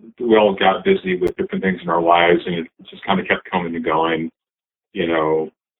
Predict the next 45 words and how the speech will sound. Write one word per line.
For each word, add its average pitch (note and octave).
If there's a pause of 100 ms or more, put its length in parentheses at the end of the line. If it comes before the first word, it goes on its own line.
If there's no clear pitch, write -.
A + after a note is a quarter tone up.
(400)
also A2+
trying G#2
to F#2+
figure F2+
out, E2+
like, F2
what, F#2+
what F2
happened F#2
to F#2
the F#2
masters E2+
and, E2
you F#2+
know, E2+
getting E2+
that E2
figured E2+
out E2
and E2+ (240)
so, A#3 (160)
so F2+
on. - (200)
And A#2+
then A#2+
finally, D#3+
at -
some A2+
point, C3
it F#2+
just B2
kinda A#2
grew G2
into G2
the, F#2 (340)
into -
kinda G#2+
wrapping G2+
it F#2
around E2+
Mitch. F#2 (180)
So F#2
kinda G#2
co-title G2
it, F#2